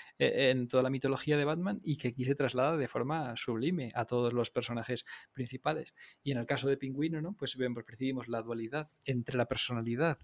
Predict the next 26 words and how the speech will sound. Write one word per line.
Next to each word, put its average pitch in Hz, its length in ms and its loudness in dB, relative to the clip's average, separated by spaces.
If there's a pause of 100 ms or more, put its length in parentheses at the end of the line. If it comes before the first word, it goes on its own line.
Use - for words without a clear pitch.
(140)
que 127 140 4
él 127 280 0
proyecta 123 640 4
hacia 113 460 2
la 110 280 6
sociedad, 127 500 2
¿no? 175 140 2
Con 160 100 2
la 117 80 2
personalidad 127 480 4
con 123 220 2
la 113 100 2
que 131 160 4
él 160 180 2
quiere 147 440 0 (340)
ganarse 131 460 2
el 120 60 -8
cariño 135 380 -2
de 123 60 2
la 120 60 -2
sociedad, 135 520 -2
la 123 220 2
de 117 140 4
Oswald 139 400 8
Cobblepot, 170 460 2 (560)
proyecta, 151 480 0